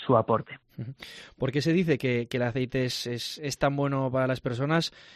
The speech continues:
Speaker 2: Eh, no sé, o sea, siempre se ha hablado, ¿no? de la, de, de la zona sur, eh, de Europa,
Speaker 1: Sí.
Speaker 2: de los países, eh, de la dieta mediterránea, que tanto utilizan este,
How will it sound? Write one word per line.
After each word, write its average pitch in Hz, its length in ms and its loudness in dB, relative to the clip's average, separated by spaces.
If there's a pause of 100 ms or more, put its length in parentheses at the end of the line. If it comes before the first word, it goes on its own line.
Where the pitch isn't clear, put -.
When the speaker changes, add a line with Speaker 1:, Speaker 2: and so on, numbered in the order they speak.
(140)
Speaker 2:
Eh, 113 720 -2
no 120 720 -10
sé, 147 100 2
o 117 60 0
sea, 135 120 0
siempre 139 240 -2
se 147 60 -2
ha 143 40 2
hablado, 139 280 2
¿no? 156 140 2
de 139 80 6
la, 123 160 2
de, 123 200 -6
de 127 160 -6
la 123 120 -2
zona 139 220 -2
sur, 139 260 2
eh, 123 260 2
de 120 80 -2
Europa, 120 280 2
Speaker 1:
Sí. - 20 6
Speaker 2:
de 123 60 2
los 120 100 -2
países, 123 360 -2
eh, 123 200 0
de 117 80 -2
la 113 80 -2
dieta 131 240 0
mediterránea, 131 580 0 (320)
que - 140 -4
tanto 131 220 2
utilizan 131 420 2
este, 127 420 0